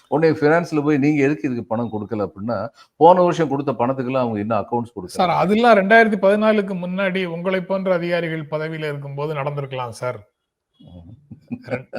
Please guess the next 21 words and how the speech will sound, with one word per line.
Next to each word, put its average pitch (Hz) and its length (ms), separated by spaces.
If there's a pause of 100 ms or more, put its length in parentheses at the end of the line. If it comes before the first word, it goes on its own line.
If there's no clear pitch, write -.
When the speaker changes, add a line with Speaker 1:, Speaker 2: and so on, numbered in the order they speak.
Speaker 2:
ரெண்டாயிரத்தி 190 500
பதினாலுக்கு 208 880
பிறகு 180 540
அப்படிலாம் 170 460
நடக்குதா? 143 440 (720)
Speaker 1:
பொற்காலம், 98 460 (540)
பொற்காலங்க. 110 500 (100)
ரெண்டாயிரத்தி 92 420
பதினாலுக்கு 90 420
அப்புறம் 78 340 (340)
இந்தியாவின் 92 460
பொற்காலம். - 540 (460)
குப்தாஸ் 120 500
ஏஜுக்கு 104 380
அப்புறம் 110 400 (400)
மோடிஸ் 120 520
ஏஜ் 104 260
தான் 120 160
இந்தியாவுடைய 92 400
பொற்காலம். - 500 (1000)
ஏன்னா 98 320